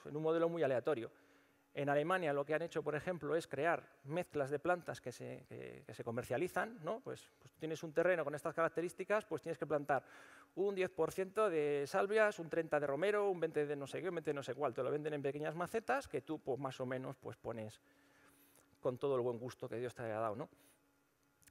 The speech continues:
Y luego ya el modelo totalmente aleatorio es con mezcla de semillas, que esto en la escuela de Sackville,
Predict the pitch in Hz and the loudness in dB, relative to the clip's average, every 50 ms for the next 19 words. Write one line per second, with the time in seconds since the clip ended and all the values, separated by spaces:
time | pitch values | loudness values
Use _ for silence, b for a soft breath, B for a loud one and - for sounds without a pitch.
0 | - - 151 151 165 185 175 180 185 190 185 160 151 151 151 175 185 175 175 170 | -12 -4 -2 4 4 6 6 8 8 10 8 8 8 4 4 6 6 4 4 4
1 | 165 165 165 170 165 170 170 170 165 160 165 - 185 180 180 175 185 202 208 - | 2 2 2 2 2 4 6 6 6 4 4 2 -2 0 2 2 0 0 -2 -4
2 | - - - 143 135 147 151 - - 139 127 117 - 120 107 117 127 156 185 - | -8 -2 0 0 2 2 0 -2 0 -2 -2 -2 -4 -6 -6 -4 -4 -4 -4 -4
3 | - - b b b b b b b b b b - 139 - - 143 143 135 127 | -10 -20 b b b b b b b b b b -6 -6 -4 -2 0 0 0 0
4 | 127 117 - - 131 131 131 123 - 185 180 - - - 131 117 120 | 0 -4 -2 -2 0 2 2 2 0 -2 -4 -4 -6 -8 -8 -8 -8